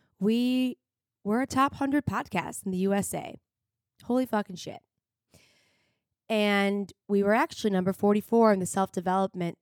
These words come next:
category and number sixty-seven in the education category. And I'm just so grateful.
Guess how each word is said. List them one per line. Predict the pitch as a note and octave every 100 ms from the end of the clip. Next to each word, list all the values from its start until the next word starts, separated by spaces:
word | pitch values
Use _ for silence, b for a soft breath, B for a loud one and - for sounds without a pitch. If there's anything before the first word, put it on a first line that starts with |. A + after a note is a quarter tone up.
| -
category | F3+ E3+ E3 E3 F3 G3
and | - E3+ E3+ E3+ E3+
number | E3+ F3
sixty-seven | E3+ - G3 - G#3 F#3 - F3 G#3 B3
in | G#3
the | F#3
education | F3+ F3+ - E3+ - A#3
category. | B3+ B3 B3+ C4 C4+
And | B3+ A3
I'm | A3+
just | A3 C#4+ -
so | - G3
grateful. | F3 - - - -